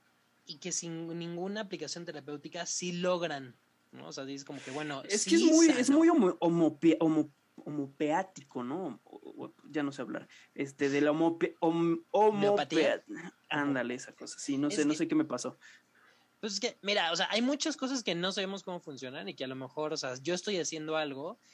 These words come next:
Speaker 1: y sirve, o algo que yo te digo que hagas o que dejes de hacer indirectamente, pero, o sea, no puedo decir que todas las personas que se han dicho sanadoras a-, de a-,
Speaker 2: Ujú.
Speaker 1: de ayer o de hoy, que no lo sean.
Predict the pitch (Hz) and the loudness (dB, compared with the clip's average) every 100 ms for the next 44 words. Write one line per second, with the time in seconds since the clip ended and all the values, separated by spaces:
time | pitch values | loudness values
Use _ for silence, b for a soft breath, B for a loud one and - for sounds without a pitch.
0 | b _ 151 139 - - 208 185 131 127 | b _ -14 -6 -4 -4 -4 -2 -4 -6
1 | 269 _ _ _ _ - 151 156 185 202 | -12 _ _ _ _ -8 -2 -2 -4 -8
2 | 175 160 160 165 165 151 151 147 151 151 | -8 -8 -8 -8 -8 -8 -8 -6 -8 -12
3 | 127 135 160 139 127 143 139 127 135 - | -14 -12 -12 -12 -12 -12 -10 -12 -14 -14
4 | 151 139 123 127 135 b b _ _ 196 | -14 -12 -14 -14 -14 b b _ _ 0
5 | 208 190 175 214 160 131 127 123 127 - | 2 2 0 -2 -4 -8 -6 -6 -8 -12
6 | _ - 165 180 180 208 160 180 170 135 | _ -12 -4 -4 -2 -4 -4 -8 -8 -8
7 | 185 185 147 147 160 160 127 - 139 139 | -8 -8 -10 -10 -12 -12 -14 -14 -12 -12
8 | 143 139 139 160 139 135 120 127 127 127 | -12 -14 -14 -12 -10 -12 -12 -12 -10 -10
9 | - - - 131 123 _ 117 117 135 151 | -12 -14 -12 -12 -12 _ -8 -4 2 2
10 | 143 127 131 147 156 156 143 127 143 208 | 2 0 -4 -4 -4 -2 -4 -6 -8 -10
11 | b b b _ _ _ _ _ - 120 | b b b _ _ _ _ _ -14 -10
12 | 135 151 160 - 139 214 | -8 -6 -4 -4 -6 -10